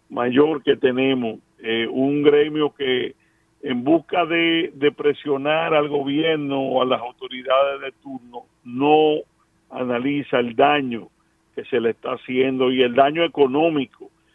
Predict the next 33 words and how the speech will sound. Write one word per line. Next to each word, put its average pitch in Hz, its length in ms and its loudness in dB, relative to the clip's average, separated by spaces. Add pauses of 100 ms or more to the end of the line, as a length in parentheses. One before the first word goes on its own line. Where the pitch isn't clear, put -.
(160)
Yo 127 140 -2
vi 135 140 2
una 156 340 2
cifra 151 380 -2
que 135 240 -8
el 127 180 -6
ministro 139 560 -6
de 131 100 0
Educación 131 680 -4
planteó 127 580 -2
que 117 120 -18
se 127 140 -6
perdieron 123 640 0 (600)
en, 117 320 -2
en 120 160 2
los 110 180 2
días 135 280 4
de 135 80 0
huelga, 120 520 2
y 123 140 0
eso 123 380 2
es 127 280 0
escalofriante. 127 1040 -2 (680)
Yo 120 200 2
creo 127 400 2
que, 120 480 -4
eh, 117 640 -2
y 131 160 4
ahí 185 400 2
hay 175 160 4
mucho 165 600 -4
de 160 120 2
política 135 680 -4